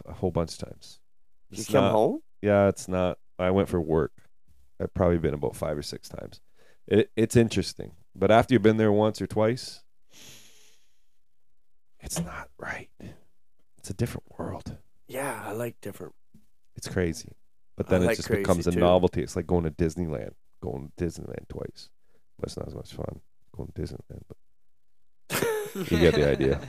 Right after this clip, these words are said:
Speaker 2: <laughs> I don't know.
Speaker 1: Hmm.
Speaker 2: But, uh, our boy Richard Rajat's brought up some good points to
Speaker 1: Oh,
Speaker 2: me.
Speaker 1: Richie Rich? What'd
Speaker 2: Yeah.
Speaker 1: he say?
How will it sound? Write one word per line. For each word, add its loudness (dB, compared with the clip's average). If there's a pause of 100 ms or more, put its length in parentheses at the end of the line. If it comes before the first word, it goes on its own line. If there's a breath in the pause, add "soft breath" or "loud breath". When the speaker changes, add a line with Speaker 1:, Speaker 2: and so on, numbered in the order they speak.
(680)
Speaker 2:
<laughs> 0 (1300 loud breath)
I 4
don't -2
know. -6
Speaker 1:
Hmm. 0
Speaker 2:
But, 6
uh, 10 (440)
our 4
boy 8
Richard 4
Rajat's 2
brought 2
up 0
some -6
good -4
points -2
to 0
Speaker 1:
Oh, 6
Speaker 2:
me. 4
Speaker 1:
Richie 6
Rich? 4
What'd -4
Speaker 2:
Yeah. 2
Speaker 1:
he -2
say? 0